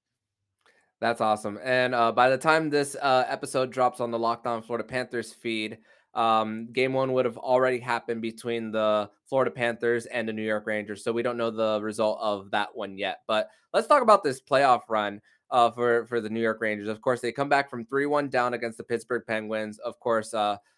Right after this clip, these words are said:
the goalie situation that happened with the injuries with, uh, Casey DeSmith, bringing in Louis Domingue. But of course, the Igor Shesterkin, the power play continuing to be great for the, Mika Zibanejad is playing well.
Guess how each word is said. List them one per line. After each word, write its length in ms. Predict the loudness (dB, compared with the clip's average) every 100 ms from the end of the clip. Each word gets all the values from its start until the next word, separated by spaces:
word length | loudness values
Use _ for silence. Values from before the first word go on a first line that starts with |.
| _ -6
the 120 | 0
goalie 300 | 2 2 0
situation 540 | -6 -2 -2 -2 -2
that 140 | -4 -2
happened 400 | -4 -4 -6 -4
with 200 | -6 -6
the 160 | -8
injuries 460 | -8 -6 -6 -6 -4
with, 260 | -2 -2 -4
uh, 320 | -6 -4 -4 -8 _ -6
Casey 280 | -6 -6
DeSmith, 1300 | -12 -12 _ _ _ _ _ _ _ _ -6 -6 -6
bringing 200 | -8 -6
in 120 | -6
Louis 220 | -4 -4 -4
Domingue. 420 | -6 -4 -6 -8 _ _ -2
But 100 | -2
of 80 |
course, 260 | 2 0 0
the 280 | -2 -4 -6 -8
Igor 280 | -6 -4
Shesterkin, 600 | -6 -10 -6 -6 -6 -10
the 60 | -10
power 220 | -4 -4 -4 _ _ _ _ _ _ _ -6 -4
play 320 | -4 -4 -4 -10 _ _ -12
continuing 580 | -10 -4 -4 -2 -6
to 80 | -6
be 100 | -10
great 320 | -4 -4 -4
for 140 | -4 -4
the, 100 | -4
Mika 220 | -6 -8
Zibanejad 580 | -6 -2 0 -2 -4 -4
is 120 | -6
playing 340 | -6 -6 -4
well. 320 | -2 -2 -2